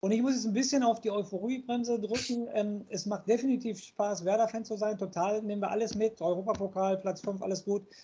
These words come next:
Nur wo ich echt Respekt vor habe, hat auch schon ein User reingeschrieben. Aber ich muss das jetzt nochmal ansprechen, weil es meine persönliche Meinung ist und die möchte ich jetzt hier kundtun. Ich find's echt schade, dass wir eine so lange W-M-Pause haben, weil ich könnte mir vorstellen,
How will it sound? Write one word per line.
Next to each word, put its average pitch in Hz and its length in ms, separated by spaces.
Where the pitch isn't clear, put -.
Nur 190 160
wo 190 140
ich 185 120
echt 196 200
Respekt 190 380
vor 180 140
habe, 185 200
hat 175 100
auch 165 140
schon 185 140
ein 175 120
User 180 180
reingeschrieben. 185 600
Aber 165 160
ich 160 100
muss 208 180
das 226 180
jetzt 202 160
nochmal 190 180
ansprechen, 185 420
weil 165 140
es 170 160
meine 202 280
persönliche 185 500
Meinung 190 340
ist 190 160
und 170 120
die 160 80
möchte 180 300
ich 165 60
jetzt 170 140
hier 156 100
kundtun. 185 480
Ich 180 160
find's 190 180
echt 208 220
schade, 196 300
dass 180 160
wir 175 160
eine 175 180
so 165 160
lange 170 300
W-M-Pause 151 520
haben, 143 140
weil 147 160
ich - 220
könnte 196 260
mir 185 160
vorstellen, 160 640